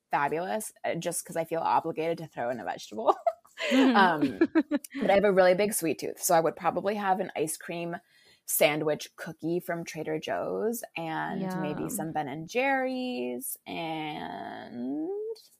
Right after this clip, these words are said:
Speaker 1: maybe, like, Ghirardelli brownies, but, like, the raw batter.
Speaker 2: What a la-, that is an incredible
Speaker 1: <laughs>
Speaker 2: last meal, let me tell you.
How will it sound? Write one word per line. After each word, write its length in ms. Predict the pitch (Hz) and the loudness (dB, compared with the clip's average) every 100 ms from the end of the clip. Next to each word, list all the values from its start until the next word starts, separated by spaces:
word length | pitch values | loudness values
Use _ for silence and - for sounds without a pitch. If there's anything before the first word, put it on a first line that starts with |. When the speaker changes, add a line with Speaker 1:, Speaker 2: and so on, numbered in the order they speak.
| _ 208 | _ -14
Speaker 1:
maybe, 260 | 170 175 | -10 -6
like, 220 | 180 185 | -6 -6
Ghirardelli 580 | 165 160 127 139 127 156 | -6 -4 -4 -4 -4 -4
brownies, 460 | 165 160 - 165 196 | -6 -8 -8 -10 -10
but, 180 | - - | -8 -6
like, 160 | 147 - | -6 -8
the 120 | 190 160 | -6 -4
raw 240 | 156 113 | -2 -4
batter. 580 | - - - - - 196 _ _ _ _ _ _ - | -4 -6 -6 -8 -10 -14 _ _ _ _ _ _ -4
Speaker 2:
What 180 | 220 | 0
a 80 | 254 | 2
la-, 360 | 311 214 202 190 - - | 2 2 0 0 -4 -2
that 300 | 196 233 294 | 4 6 6
is 160 | 349 | 2
an 160 | 214 226 | 0 0
incredible 880 | 214 202 - - 233 214 214 208 202 | 0 -4 -4 2 6 6 6 4 4
Speaker 1:
<laughs> 0 | |
Speaker 2:
last 420 | 196 196 196 - | 4 2 2 -2
meal, 220 | 208 185 | 0 4
let 160 | 202 208 | 4 6
me 100 | 220 | 4
tell 240 | 220 190 | 4 4
you. 320 | 180 180 185 | 4 4 2